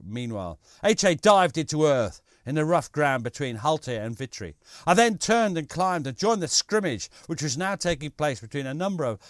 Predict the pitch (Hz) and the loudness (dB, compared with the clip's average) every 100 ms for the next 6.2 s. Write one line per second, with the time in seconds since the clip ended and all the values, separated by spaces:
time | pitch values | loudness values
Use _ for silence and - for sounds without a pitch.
0 | - 196 202 190 - 196 202 120 101 135 | -4 0 0 0 -2 -2 -2 -6 -4 -4
1 | - 123 107 113 - - 151 175 - 151 | -4 -4 -2 -4 -10 -4 0 0 0 -2
2 | 127 - 170 120 104 - - - 143 - | -2 -2 -2 -2 -4 -8 -12 -6 -4 0
3 | - 247 - 151 - - 151 185 - - | 2 2 0 -4 -6 0 0 0 -8 -16
4 | - - - 240 240 208 180 190 180 151 | -20 -14 4 6 6 2 0 2 0 0
5 | 135 139 - - 143 165 151 - 147 113 | -4 -6 -12 -6 -2 0 0 0 0 0
6 | 82 - | -4 -8